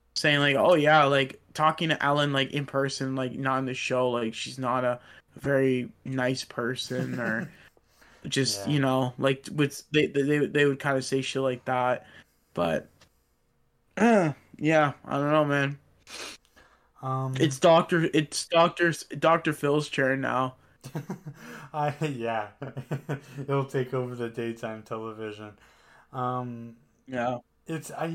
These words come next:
Speaker 2: it's interesting seeing, 'cause, uh, in ten years, I meant maybe longer. Let's say thirty years from now. No, let's say twenty.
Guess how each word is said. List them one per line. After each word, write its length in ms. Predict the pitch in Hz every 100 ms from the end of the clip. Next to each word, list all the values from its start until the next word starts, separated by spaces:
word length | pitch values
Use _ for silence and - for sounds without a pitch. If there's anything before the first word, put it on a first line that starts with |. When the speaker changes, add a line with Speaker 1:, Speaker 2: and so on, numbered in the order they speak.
| 165
Speaker 2:
it's 200 | 165 139
interesting 640 | - 175 175 143 - 120 104
seeing, 840 | - - 123 120 117 110 107 110 _ _ _ _ _ _ -
'cause, 220 | 156 147 -
uh, 120 | 147 139
in 140 | 156 139
ten 340 | - 220 180
years, 340 | 131 127 139
I 140 | 143 156
meant 200 | 139 117 113 107 107
maybe 280 | 110 101 101
longer. 420 | 95 92 92 90 _ _ _ -
Let's 120 | 151
say 140 | 214
thirty 520 | 180 - - 127 120 120
years 480 | 101 101 101 98 -
from 260 | 98 92
now. 320 | 92 87 87 - _ _ _ _ _ 170
No, 180 | 139
let's 140 | 131 143
say 100 | 151
twenty. 420 | - 120 104 95